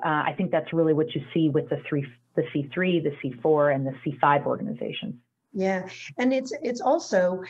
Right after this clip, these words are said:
Speaker 2: you know, if you are part of a trade association, this is also where you can really get engaged with your association, is looking at what's their advocacy effort, what is their C four effort, and, um, and then really start to understand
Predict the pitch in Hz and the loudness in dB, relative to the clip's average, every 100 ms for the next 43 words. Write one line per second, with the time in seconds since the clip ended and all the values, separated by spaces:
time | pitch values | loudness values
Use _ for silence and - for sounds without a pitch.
0 | - - 180 165 160 - 196 175 - - | -14 -4 -2 -2 -4 4 4 4 0 0
1 | 254 220 175 170 170 156 160 160 147 - | 2 2 -2 -4 -4 -2 -4 -4 -4 -4
2 | 165 156 165 214 220 160 165 170 175 156 | -6 -4 -4 -4 -4 -2 0 0 -4 -2
3 | 156 147 160 151 156 156 160 147 160 151 | 0 2 0 -2 -2 0 0 0 -2 -2
4 | 151 254 220 - - - 151 165 170 165 | -2 -2 -2 -2 -8 -10 0 0 2 0
5 | 151 - - 165 160 139 - - - 170 | 0 -2 -4 -4 -4 -4 -8 -6 -4 -2
6 | 175 170 202 196 175 160 151 151 - - | -4 -2 -4 -2 -4 -2 -2 -4 -12 -12
7 | - 196 196 180 165 180 165 160 165 185 | -2 -2 2 2 2 2 0 0 -6 -8
8 | - 165 170 - 240 247 247 - - 190 | -8 -4 -4 -4 -2 -2 -4 -16 -2 0
9 | 185 170 165 165 - 165 143 185 170 185 | 2 2 0 -2 -6 -10 -8 -2 0 0
10 | - 175 - 220 247 247 - - - 185 | -2 -6 -4 -4 -4 -8 -16 -18 -2 2
11 | 165 165 160 160 165 - 160 156 151 147 | 2 2 0 0 0 -2 -2 0 -2 -2
12 | 156 156 - 180 185 180 175 170 196 190 | -4 -6 -6 -4 -2 0 -2 -2 0 -2
13 | 185 180 175 165 151 151 - 185 196 185 | -2 -4 -2 -4 -2 -6 -4 -4 -2 -4